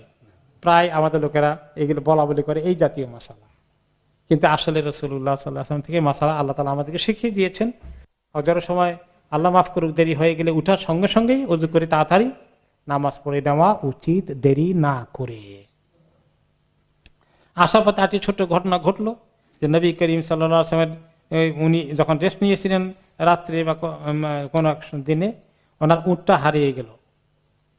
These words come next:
ওই যে গেছে উট, কোন দিকে ঘাস খাইতে খাইতে চলে গেছে, আর আসে নাই। পরে তিনি এক সাহাবীকে পাঠালেন, আহ,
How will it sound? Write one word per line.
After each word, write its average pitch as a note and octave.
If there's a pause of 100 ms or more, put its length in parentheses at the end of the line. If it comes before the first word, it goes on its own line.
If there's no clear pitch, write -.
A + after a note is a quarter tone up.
(420)
ওই F3
যে G#3
গেছে F#3
উট, F3
কোন E3+
দিকে E3
ঘাস -
খাইতে E3
খাইতে E3
চলে D#3
গেছে, D3+
আর D3+
আসে C3+
নাই। A2+ (1160)
পরে D3+
তিনি D#3+
এক D3
সাহাবীকে D#3
পাঠালেন, F3+
আহ, B2+